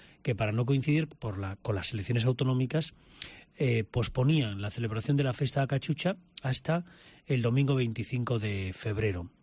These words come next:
Ayer llovió, pero vimos comparsas que quisieron salir, vimos a jóvenes que quisieron disfrazarse y dar un aire de color distinto a lo que era el fin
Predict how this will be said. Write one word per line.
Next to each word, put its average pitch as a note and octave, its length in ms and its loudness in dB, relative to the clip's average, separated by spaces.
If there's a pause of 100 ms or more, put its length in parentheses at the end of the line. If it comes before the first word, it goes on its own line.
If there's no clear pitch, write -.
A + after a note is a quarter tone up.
(720)
Ayer A2+ 260 2
llovió, A2+ 380 2 (280)
pero A#2+ 280 0
vimos F#3+ 400 2
comparsas D3+ 960 -2 (560)
que A#2 200 -6
quisieron C3 480 0
salir, C3+ 440 0
vimos F3 380 2
a A2 80 -4 (320)
jóvenes D3 680 -2
que A#2+ 120 -8
quisieron C3 420 -2
disfrazarse C3 760 -2 (760)
y D3 140 4
dar D3 140 2
un C#3+ 120 4
aire D3 200 2
de B2+ 120 0
color A2+ 360 0
distinto A#2 840 0
a - 80 -8
lo G#2+ 140 -2
que A2+ 160 -2
era A2+ 400 2
el G#2+ 220 -2
fin E3+ 500 0